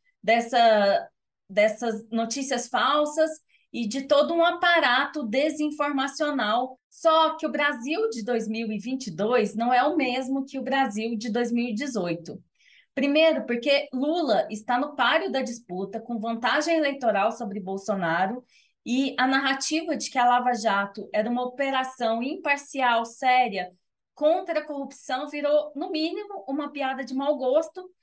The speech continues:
Primeiro, por conta dos vazamentos da Vaza Jato em dois mil e dezenove, depois, em dois mil e vinte e um, nós tivemos a declaração da suspeição do Moro pelo Supremo Tribunal Federal,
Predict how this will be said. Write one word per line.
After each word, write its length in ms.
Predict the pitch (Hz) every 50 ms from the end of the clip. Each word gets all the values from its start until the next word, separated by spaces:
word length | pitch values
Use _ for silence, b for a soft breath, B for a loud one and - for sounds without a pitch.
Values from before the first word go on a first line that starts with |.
| _ _ _ _ _ _ _ _ -
Primeiro, 520 | - 302 330 311 285 254 233 214 185 190 -
por 240 | - 233 240 233 -
conta 280 | 269 247 - - 262
dos 220 | - 208 254 220 208
vazamentos 920 | 240 247 254 269 302 311 294 269 240 240 262 285 320 311 330 320 262 202
da 140 | 226 214
Vaza 280 | 202 208 202 196 214 202
Jato 520 | 190 196 190 175 175 180 196 226 - -
em 80 | 240 214
dois 180 | 190 190 185 185
mil 140 | 202 190
e 40 | 185
dezenove, 800 | 165 170 170 185 180 180 170 165 165 170 180 185 180 190 214 208 b b b b b
depois, 640 | 208 220 220 233 240 240 247 254 254 254 254 - -
em 160 | 247 240 240
dois 240 | 240 247 247 247 226
mil 400 | 226 240 254 262 277 277 269 - -
e 260 | 247 254 269 269 269 -
vinte 400 | 196 226 254 285 294 285 - -
e 40 | 269
um, 280 | 262 262 294 330 339 - _ _ _ _ -
nós 220 | 220 240 247 240
tivemos 380 | - 262 220 254 254 277 302 294
a 80 | 294 269
declaração 720 | 269 294 294 294 277 277 269 269 269 - - 285 294 302
da 80 | 320 311
suspeição 680 | 311 311 294 - - 277 254 247 247 - 247 226 226
do 120 | 208 262 262
Moro 500 | 247 226 208 208 208 220 226 269 262 _ _ _ _ _
pelo 180 | - 233 233 233
Supremo 520 | 214 - 247 208 - 226 233 247 262 254
Tribunal 440 | 254 277 214 208 226 240 226 202 208
Federal, 720 | 208 - 240 226 254 269 262 254 226 233 262 302 311 -